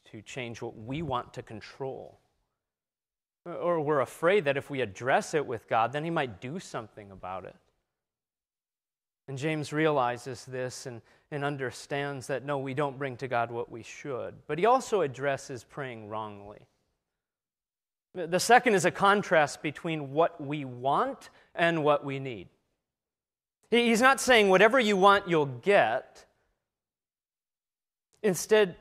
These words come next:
you spend it on your passions. When you finally do pray, all you pray for is wants rather than needs. All you pray for is what you're, you're feeling and hoping to get.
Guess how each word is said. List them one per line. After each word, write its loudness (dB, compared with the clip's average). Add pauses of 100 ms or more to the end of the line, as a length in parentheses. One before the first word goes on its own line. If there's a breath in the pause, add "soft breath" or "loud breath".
you -6
spend -2
it 4
on 2
your -2
passions. -6 (400)
When 0
you 2
finally 8
do 4
pray, 6 (200 loud breath)
all 8
you 2
pray 6
for 8
is 2
wants 2
rather 6
than -2
needs. -2
All 4
you -2 (220 loud breath)
pray 8
for 8
is 4
what 6
you're, 6 (220 loud breath)
you're 6
feeling 4
and 4
hoping 4
to -2
get. 2